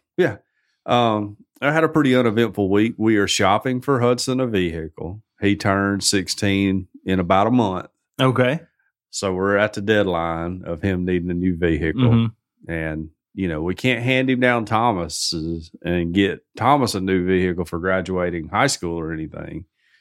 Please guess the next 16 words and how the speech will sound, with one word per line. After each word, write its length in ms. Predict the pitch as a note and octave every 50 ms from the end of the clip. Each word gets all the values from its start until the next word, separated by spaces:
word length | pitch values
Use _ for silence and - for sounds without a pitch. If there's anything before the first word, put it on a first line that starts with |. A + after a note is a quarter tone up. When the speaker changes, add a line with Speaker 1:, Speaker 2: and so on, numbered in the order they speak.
| _ _ _ _ _ _ _ _ _ _ _
Speaker 1:
because 320 | - G2+ - G#2 G2 F#2 F2
he's 180 | G2+ G2 F2+ -
had 180 | G2+ F#2 F2
hand-me-downs 560 | F2 G2 F#2+ F#2 F2+ F2+ E2+ F2 F2 F2 F2+ E2
his 120 | F2+ -
whole 240 | - F#2 F2+ F#2+ G2+
life, 440 | F#2+ D2+ D2 D2 D2+ D#2 D#2 - -
and 140 | D2+ D#2
Dieter 360 | D#2 F2 E2+ E2 E2 E2 E2+ - _ _ _ _ - _ -
doesn't 260 | - E2+ E2 D#2+ D2 -
think 160 | F#2+ F2 D#2+
that's 200 | - - - -
a 40 | G#2
good 140 | F#2+ G2 F#2
idea. 460 | F#2+ F#2+ G2+ G#2+ A#2 G2+ D#2 D2+ D2+
So 420 | - - - D#2 D2+ D2+ D2+ D#2